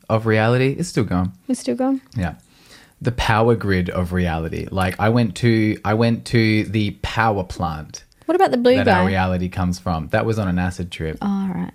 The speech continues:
Speaker 1: Mm.
Speaker 2: Yeah, right.
Speaker 1: I think that was ancestral.
Speaker 2: That's interesting.
Speaker 1: Yeah.
Speaker 2: See? See, and then we go start talking about this shit, and then we're like, "How can we say that lizard people aren't real?"
Speaker 1: Yeah, but you know what?
Speaker 2: You see
Speaker 1: Like
Speaker 2: some people in the world, and you're like, "Some-, something's wrong with you."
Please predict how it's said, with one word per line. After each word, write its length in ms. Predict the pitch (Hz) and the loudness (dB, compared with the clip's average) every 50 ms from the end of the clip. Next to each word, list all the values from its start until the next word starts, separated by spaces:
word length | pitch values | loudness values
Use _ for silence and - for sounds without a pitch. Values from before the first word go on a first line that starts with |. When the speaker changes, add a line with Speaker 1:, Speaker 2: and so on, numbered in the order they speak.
| _ - | _ -8
Speaker 1:
Mm. 340 | 87 85 85 82 82 87 90 _ _ _ | -6 -4 -4 -4 -6 -10 -14 _ _ _
Speaker 2:
Yeah, 180 | 220 202 185 180 | -6 -4 -4 -4
right. 240 | 90 175 175 180 - _ - | -4 -6 -8 -8 -12 _ -8
Speaker 1:
I 60 | 90 | -4
think 180 | 90 - 107 - | -2 -2 0 2
that 180 | - 101 - - | 0 0 0 0
was 420 | 92 92 92 92 92 - - - _ _ _ _ _ _ _ - | -2 -2 -2 -4 -8 -12 -16 -20 _ _ _ _ _ _ _ -6
ancestral. 1000 | 92 92 90 90 87 - 87 87 87 87 - - - 80 78 80 80 82 90 87 - _ _ _ | -2 -2 -2 -2 -4 -4 -4 -2 -2 -4 -6 -10 -10 -8 -6 -6 -6 -6 -8 -10 -14 _ _ _
Speaker 2:
That's 200 | - 233 214 - | -10 -8 -8 -4
interesting. 680 | 185 165 175 170 156 139 151 - - - - - 185 185 175 | -4 -4 -2 -2 -4 -6 -8 -10 -12 -14 -10 -8 -8 -6 -6
Speaker 1:
Yeah. 80 | 156 | -4
Speaker 2:
See? 240 | 143 - 269 311 330 - - - - | -2 0 0 0 0 -4 -10 -18 -6
See, 140 | - - 269 | 0 4 4
and 80 | 269 269 | 6 6
then 80 | 247 | 4
we 60 | 240 | 4
go 120 | 220 220 196 | 4 2 0
start 220 | - - 214 202 | 2 2 0 0
talking 200 | - 220 208 196 | 2 0 0 2
about 100 | 196 202 | 2 2
this 160 | 202 240 - | 2 0 0
shit, 120 | - - 190 | 0 0 0
and 80 | 185 | 2
then 60 | 190 190 | 2 2
we're 60 | 190 | 2
like, 220 | 190 190 - - - | 2 0 -2 -4 0
"How 180 | - 311 - | 4 4 4
can 160 | - - 349 | 6 6 4
we 140 | 302 330 311 | 6 6 4
say 240 | 302 - 294 269 269 | 4 6 6 8 8
that 160 | 269 247 220 | 8 6 6
lizard 260 | 240 254 247 254 247 - | 4 4 4 4 2 4
people 280 | 247 262 233 240 233 | 4 4 6 6 4
aren't 220 | 226 226 226 208 208 | 6 4 4 4 4
real?" 440 | 208 214 208 196 196 185 180 180 180 - - | 4 6 6 6 4 4 2 -2 -4 -2 2
Speaker 1:
Yeah, 140 | 170 175 175 | 4 4 4
but 200 | 160 170 156 - | 4 0 -2 0
you 60 | 190 | 2
know 160 | 196 208 202 | 4 4 4
what? 320 | 190 185 190 185 175 - - | 6 6 6 6 4 2 2
Speaker 2:
You 120 | - 311 320 | 2 4 6
see 40 | - | 6
Speaker 1:
Like 120 | 381 392 381 | 6 6 4
Speaker 2:
some 140 | - 381 359 | 4 4 6
people 280 | 349 339 349 349 349 330 | 6 6 6 6 6 6
in 80 | 294 | 6
the 80 | 277 262 | 8 8
world, 140 | 247 233 233 | 6 6 6
and 100 | 233 233 | 6 6
you're 100 | 226 226 | 6 4
like, 280 | 226 214 - 220 190 | 4 2 0 -2 -6
"Some-, 360 | - - - 294 320 330 285 - - _ _ _ _ _ - | -4 0 0 2 2 2 0 -2 -8 _ _ _ _ _ -18
something's 280 | - - 262 247 233 208 | -6 -2 0 0 0 0
wrong 200 | 190 196 190 185 | 0 0 0 -2
with 120 | 185 180 | -2 -4
you." 120 | 180 - | -6 -8